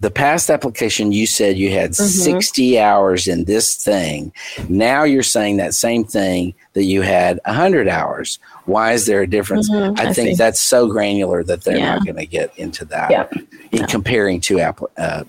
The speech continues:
Speaker 1: previous applications.
Speaker 3: Yeah, and I mean, obviously, this is part of why it's good to do the application slow and steady,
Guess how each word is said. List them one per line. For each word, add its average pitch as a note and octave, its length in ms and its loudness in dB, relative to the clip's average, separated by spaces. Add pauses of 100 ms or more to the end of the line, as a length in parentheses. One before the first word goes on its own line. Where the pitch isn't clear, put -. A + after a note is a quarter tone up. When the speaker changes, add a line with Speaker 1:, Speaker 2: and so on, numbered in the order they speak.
Speaker 1:
previous D#2+ 420 -2
applications. - 840 -8
Speaker 3:
Yeah, D#4 300 4
and G#3 340 4
I G#3+ 60 6
mean, G#3+ 260 6
obviously, A3 680 6
this F#3+ 220 4
is F#3+ 120 2
part G#3 200 4
of F#3+ 100 6
why F#3+ 480 6 (360)
it's G#3+ 200 4
good G3 240 6
to G3 80 4
do F#3+ 180 6
the F#3+ 140 6
application F3+ 720 4
slow F#2+ 340 6
and - 120 6
steady, G#3+ 600 6